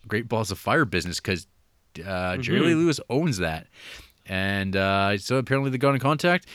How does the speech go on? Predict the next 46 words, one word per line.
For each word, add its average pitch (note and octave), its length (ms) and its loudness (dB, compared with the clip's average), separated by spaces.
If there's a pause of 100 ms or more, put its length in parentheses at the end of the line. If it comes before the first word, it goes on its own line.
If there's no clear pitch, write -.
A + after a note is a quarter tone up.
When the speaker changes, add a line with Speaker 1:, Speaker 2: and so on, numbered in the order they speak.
(100)
Speaker 1:
and F3 80 0
it F#3 80 4
all G3+ 140 8
worked G3 200 2
out G3 140 4
just F#3+ 220 0
fine. G#3+ 380 0 (200)
And, D3+ 320 0
uh, D#3 100 4
now D#3 160 0
they're D#3+ 140 0
using D#3+ 240 -2
the D#3+ 60 -2
music. F3+ 500 -2 (680)
So G#2 380 -2 (460)
Speaker 2:
Really? C3 520 8
Speaker 1:
<laughs> A2+ 60 10
yeah. G#2 180 8
It, G2 120 -2
it, A2 260 -6
Speaker 2:
Well, C3+ 260 8 (300)
Speaker 1:
we, A2 60 -8
so C3 200 4
the, C3+ 200 2
the, C#3+ 180 6
it B2 380 -4
didn't B2+ 360 4 (440)
turn A2 160 0
into, G#2+ 200 0
like, G2 140 4
a F2 60 -2
big F#2+ 240 -2
thing F#2+ 260 -2
where F2+ 80 -2
they F2 80 2
had G2 120 2
to E2 60 -10
change F2+ 260 -2
the F2 60 -8
name E2 200 -2
to E2 80 -8
something E2 360 -6 (240)
sl-, - 220 -10 (180)
slightly F2+ 520 -6
less D#2+ 420 -8
bad. D#2 400 -12